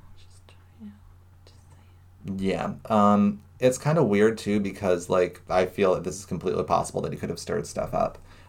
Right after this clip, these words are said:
Speaker 2: Uh, just from, like, looking at him, I get these vibes, 'cause he's just, like, something about his eyes
Speaker 1: Just like a
Speaker 2: creep me out.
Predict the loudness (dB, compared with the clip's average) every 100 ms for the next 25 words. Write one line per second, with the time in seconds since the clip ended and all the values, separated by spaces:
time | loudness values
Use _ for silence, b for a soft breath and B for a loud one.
0 | b 0 0 0 -2 -2 0 0 2 0
1 | -4 -8 -6 -4 -4 -4 -8 -10 -10 -10
2 | -10 -10 -10 -8 -6 -6 -8 -12 -12 -10
3 | -8 -6 -4 -4 -6 -14 -6 -4 -2 -2
4 | -4 -4 -6 -4 -4 -6 -12 -18 -20 -20
5 | -20 -20 -18 -12 -8 -4 0 2 0 -2
6 | 0 0 0 -4 -6 -10